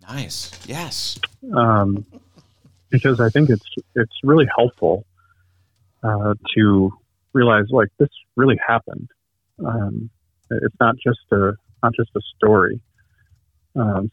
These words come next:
Speaker 2: some, uh, a few years ago, uh, Concordia Seminary in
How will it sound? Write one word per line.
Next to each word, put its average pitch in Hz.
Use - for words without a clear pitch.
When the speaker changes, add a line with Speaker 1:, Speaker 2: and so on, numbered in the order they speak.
Speaker 2:
some, 113
uh, 123
a 135
few 226
years 175
ago, 101
uh, 101
Concordia 117
Seminary 113
in 104